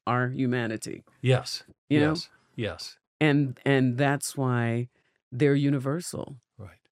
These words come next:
Speaker 1: You know, that's why I can read a book written by, you know, I can read The Joy Luck Club by
Speaker 2: Yep.
Speaker 1: Amy Tan and be so connected and so engrossed with
Speaker 2: Right.
Speaker 1: it because it's about the human experience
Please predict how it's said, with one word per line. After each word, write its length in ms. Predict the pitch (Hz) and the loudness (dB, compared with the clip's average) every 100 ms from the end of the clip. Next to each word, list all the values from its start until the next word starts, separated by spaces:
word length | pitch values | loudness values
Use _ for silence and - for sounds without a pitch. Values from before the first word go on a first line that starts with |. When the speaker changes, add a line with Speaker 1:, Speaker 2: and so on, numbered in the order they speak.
| _ _ | _ _
Speaker 1:
You 140 | 123 131 | -2 0
know, 420 | 127 123 147 170 _ _ - | 0 0 -4 -8 _ _ -4
that's 300 | 143 143 - | -2 -2 -4
why 260 | 139 120 - | -2 -2 -2
I 120 | 131 | -4
can 240 | 127 147 127 | -2 -2 -2
read 380 | 131 143 143 135 | 0 2 2 0
a 100 | 120 | -4
book 380 | 117 120 113 _ | -2 -2 -2 _
written 340 | 131 123 127 | -6 -4 -4
by, 420 | 113 117 113 113 110 _ _ _ _ | -4 -4 -2 -4 -6 _ _ _ _
you 80 | 143 | -2
know, 80 | 135 | 0
I 60 | 139 | 2
can 180 | 160 | 2
read 220 | 143 175 139 | 4 2 2
The 80 | |
Joy 240 | 135 135 135 | -2 0 2
Luck 240 | 127 117 | 2 0
Club 400 | - 123 80 - - - | -2 -2 -2 -6 -20 -2
by 160 | 113 | 2
Speaker 2:
Yep. 80 | 127 | 4
Speaker 1:
Amy 160 | 131 131 | 4 2
Tan 460 | 139 117 101 92 - - - | 0 0 0 -4 -8 -20 -2
and 160 | 143 | 0
be 120 | 143 135 | 2 0
so 1000 | - - - - 175 175 151 120 110 113 | 0 0 -2 -2 2 4 4 2 -2 -2
connected 540 | 156 127 107 - 104 | 0 2 0 -2 -4
and 140 | 98 101 | -2 -4
so 240 | - 101 | -2 -2
engrossed 500 | 98 90 - - - | -2 -6 -10 -12 -12
with 160 | - - | -10 -10
Speaker 2:
Right. 100 | - | -6
Speaker 1:
it 140 | - | -6
because 340 | - 139 139 127 | -6 -6 -6 -6
it's 180 | - - | -10 -10
about 360 | 90 101 - - | -10 -10 -10 -8
the 80 | |
human 280 | 117 123 123 | -6 -2 -2
experience 640 | - - - 127 127 110 | -4 -12 -8 -6 -4 -4